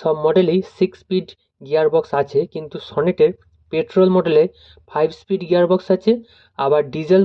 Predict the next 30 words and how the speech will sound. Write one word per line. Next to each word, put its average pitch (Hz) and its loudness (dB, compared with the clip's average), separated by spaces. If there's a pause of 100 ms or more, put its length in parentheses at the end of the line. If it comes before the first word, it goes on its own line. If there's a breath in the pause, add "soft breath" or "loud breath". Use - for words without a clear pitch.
মডেল 214 2 (140)
এবং 151 2 (140)
টার্বো 147 0
মডেলে 175 2 (540)
সিক্স 196 -6
স্পিড 196 -8 (160)
গিয়ারবক্স 143 -2 (100)
আছে। 123 -2 (880 soft breath)
এছাড়া 196 -2 (120)
দুটো 160 -6 (100)
গাড়িতেই 185 0 (380)
অটোমেটিক 165 -4
গিয়ারবক্সও 165 0 (160)
পাওয়া 131 0 (100)
যায়। 113 2 (800)
এবার 165 2
আসি 185 -2 (140)
মাইলেজের 151 2
কথায়। 131 0 (560 soft breath)
সেলটসের 185 2 (180)
পেট্রোলের 170 -2
মাইলেজ 160 2 (100)
সতেরো 165 -2
কিলোমিটার 170 -2
per 160 -8 (100)
লিটার, 165 -2 (560)
আর 135 -12 (140)
সনেটে 175 -2 (140)
পেট্রোলের 151 -2
মাইলেজ 160 2